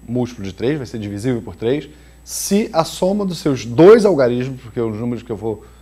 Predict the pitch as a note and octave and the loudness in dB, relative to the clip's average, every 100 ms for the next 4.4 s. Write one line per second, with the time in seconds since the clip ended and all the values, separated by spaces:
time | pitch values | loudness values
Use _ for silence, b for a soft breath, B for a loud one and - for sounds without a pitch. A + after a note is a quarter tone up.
0 | b G#2+ G#2 A#2+ A#2 C3 - A2 A#2+ A2+ | b -8 -2 2 4 2 0 -6 -6 -6
1 | G2+ G2+ E2 b b - A#2+ A2+ A2+ G#2 | -6 -8 -8 b b -10 -6 -4 -2 -4
2 | G#2+ G#2 C#3+ D3+ A#2 F#2+ G2 A#2 D#3 - | -4 2 4 4 0 -4 -6 -8 -12 -16
3 | - G#3 D3+ D3+ - C3 G#2+ D3 G#3+ G3 | -14 -8 -4 -4 -4 -6 -2 2 2 2
4 | D3+ C3+ D#3 E3+ | 0 -2 -4 -10